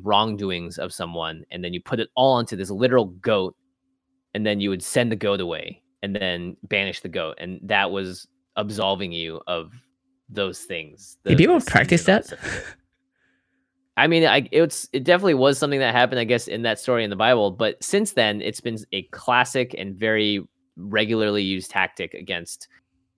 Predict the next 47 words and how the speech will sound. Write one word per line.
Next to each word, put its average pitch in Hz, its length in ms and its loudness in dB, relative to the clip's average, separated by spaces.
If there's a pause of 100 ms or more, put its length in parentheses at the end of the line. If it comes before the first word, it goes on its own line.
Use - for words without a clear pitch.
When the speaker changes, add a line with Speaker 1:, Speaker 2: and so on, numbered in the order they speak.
(340)
Speaker 1:
pretty 208 180 4
much 208 220 2
any 151 160 0
time 139 240 0
someone 123 200 -2
needs 113 140 -2
someone 110 200 -6
to 95 60 -4
blame 104 380 -2
and 104 160 -6
they 101 60 -2
don't 98 160 -6
want 101 160 -6
to 104 60 -10
shoulder 101 360 -2
the 95 80 -4
responsibility 92 920 -4
or 90 200 -6
hate 98 220 -8
themselves 92 720 -6
or 87 420 -4 (180)
say 101 260 -6
that, 85 180 -6
"Hey, 110 240 0
maybe 98 280 -4
I'm 85 140 -2
at - 140 -10
fault." 104 340 0
It's - 180 -8
just - 200 -6
so 127 80 -2
much 110 160 -8
easier 98 240 -6
to 87 60 -8
point 98 220 -8
at 80 60 -10
someone 87 260 -8
else 82 200 -10
and 101 80 -16
say 87 140 -8
it's - 140 -12
their 78 180 -10
fault. - 340 -16
So, 90 340 -4 (640)
um, 82 340 -2 (280)
you 127 220 -2
know, 107 200 2